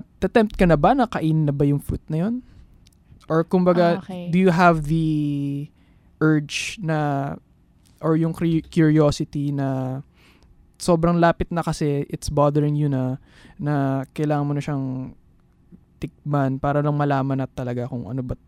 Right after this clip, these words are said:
Speaker 1: talaga yung lasa niya?
Speaker 2: <laughs> Okay. So, pero hindi naman ibig sabihin nun na yung object na yun ay,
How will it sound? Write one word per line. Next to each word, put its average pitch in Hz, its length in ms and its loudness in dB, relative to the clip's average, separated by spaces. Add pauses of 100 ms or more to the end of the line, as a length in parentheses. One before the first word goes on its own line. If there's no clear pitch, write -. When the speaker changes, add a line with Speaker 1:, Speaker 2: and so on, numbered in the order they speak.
(140)
Speaker 1:
talaga 120 240 -10
yung 120 160 -8
lasa 113 200 -12
niya? - 220 -12
Speaker 2:
<laughs> - 40 -20 (560)
Okay. 208 960 -6
So, 339 260 -2
pero 311 220 2
hindi 294 240 -2
naman 269 240 -2
ibig 220 260 -8
sabihin 190 480 -8
nun 170 220 -10
na 170 160 -8 (340)
yung 214 480 -6
object 196 460 -6
na 190 80 -6
yun 185 340 -6
ay, 175 380 -6